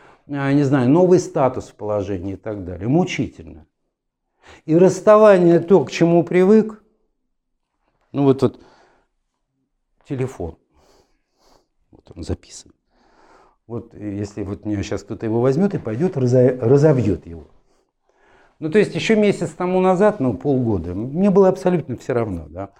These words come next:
А щас мне будет, ну, я не знаю, насколько я буду страдать, но буду расстраиваться и переживать, понимаете? Мой телефон,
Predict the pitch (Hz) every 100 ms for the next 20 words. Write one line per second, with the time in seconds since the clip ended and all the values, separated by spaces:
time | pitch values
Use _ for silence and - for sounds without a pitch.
0 | _ 98 101 156 156 156 107 123 139 131
1 | _ _ _ _ _ _ _ _ _ _
2 | _ _ _ _ 113 123 123 113 92 87
3 | - 95 - 110 95 98 - 113 123 190
4 | 185 120 117 170 175 - - _ _ _
5 | _ _ _ - 131 131 - 185 196 185
6 | 185 151 - 147 135 135 117 117 - _
7 | _ 101 123 139 - _ _ _ _ _
8 | _ _ _ _ _ _ _ _ _ _
9 | _ _ 117 151 151 143 147 110 107 107